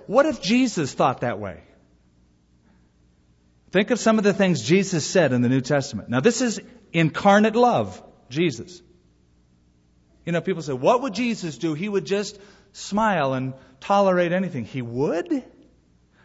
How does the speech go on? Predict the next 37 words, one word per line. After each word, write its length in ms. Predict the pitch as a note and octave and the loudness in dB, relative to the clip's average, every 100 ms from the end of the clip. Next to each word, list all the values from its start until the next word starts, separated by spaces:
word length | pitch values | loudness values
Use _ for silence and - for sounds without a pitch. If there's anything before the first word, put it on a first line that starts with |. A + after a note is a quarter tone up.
| _ _ - | _ _ -10
Have 180 | E3+ | -4
you 100 | F3+ | 0
ever 200 | G3 F#3+ | 2 2
read 380 | C#3+ C3 C#3+ A3 | 2 4 4 4
the 100 | C#4 | 0
New 140 | C4 C#4 | 0 -2
Testament? 720 | - F#3 F#3 - B3+ E4 - - - _ _ _ _ _ _ _ _ _ _ _ _ _ _ _ _ - | -4 -4 -4 -4 -4 -4 -10 -20 -20 _ _ _ _ _ _ _ _ _ _ _ _ _ _ _ _ -2
If 300 | G#3+ A3+ G#3 | 0 0 0
you 160 | C#4+ | 0
think 280 | D#4 D4 F3+ | 2 0 0
that, 460 | D3+ A3 C#4 D#3+ D#3+ | 2 4 4 2 0
you 120 | G#3 | 2
might 180 | G#3+ A#3 | 2 2
as 140 | F#3 | 0
well 140 | F#3 | 0
go 240 | D3+ G#3+ B3 | 2 2 2
home, 420 | G3 C#3+ D3+ F3 - | 0 -2 -2 -6 -6
find 400 | F3+ G3 A#3+ G#3+ | -2 0 -2 -2
Matthew 440 | E3 F#3 A3 G#3+ G3 | -2 -2 -2 -4 -6
twenty-three, 640 | - G3+ G3 G3 F3 E3 | -2 -2 -4 -4 -2 0
rip 280 | C#3+ G#3 A3+ | 4 2 4
it 60 | |
out 160 | G3 F3+ | 2 2
of 60 | F3 | 0
your 80 | |
Bible, 340 | D3+ D3+ D#3+ D3 | 2 2 2 0
and 100 | C#3 | -4
throw 200 | F3+ F3 | -2 0
it 60 | |
away. 300 | F3 A3 A3 - - _ _ _ _ _ _ _ _ _ _ _ _ _ _ | 0 -4 -6 -14 -20 _ _ _ _ _ _ _ _ _ _ _ _ _ _
Because 300 | F3 G3 F3+ | -4 0 0
in 120 | A3+ | 0
that 200 | A#3+ B3+ | 0 -2
chapter, 480 | B3+ A#3 A#3+ A#3 E3+ | 0 0 0 0 -2
incarnate 680 | E3+ G#3+ C#4 - B3 B3 G#3 | 0 -2 -2 0 2 2 0
love 280 | F3+ G#3+ E3+ | 2 2 0
speaks. 640 | - G3 F3 - - - | -4 -6 -6 -8 -16 -18